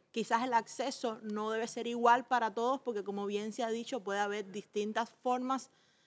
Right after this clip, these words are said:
de acceso e incluso de uso, pero esta sí debería ser equitativa, que, que quisiera decir de que todos de una forma u otra, por diferentes vías,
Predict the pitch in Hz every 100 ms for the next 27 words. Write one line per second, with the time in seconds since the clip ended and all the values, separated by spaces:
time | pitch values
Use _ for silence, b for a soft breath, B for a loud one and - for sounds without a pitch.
0 | b b 226 226 220 - 254 262 285 269
1 | - 214 214 233 240 - 254 247 - 277
2 | - 320 240 226 - 247 - 240 247 233
3 | 220 226 226 - 240 233 196 190 180 233
4 | 254 170 - _ - 185 170 175 202 185
5 | 175 180 _ _ _ _ _ _ _ -
6 | 214 196 208 208 220 220 - 233 233 233
7 | 220 240 247 202 196 196 208 220 220 220
8 | 220 214 220 220 220 262 b b b b
9 | 233 185 208 202 196 214 240 233 254 269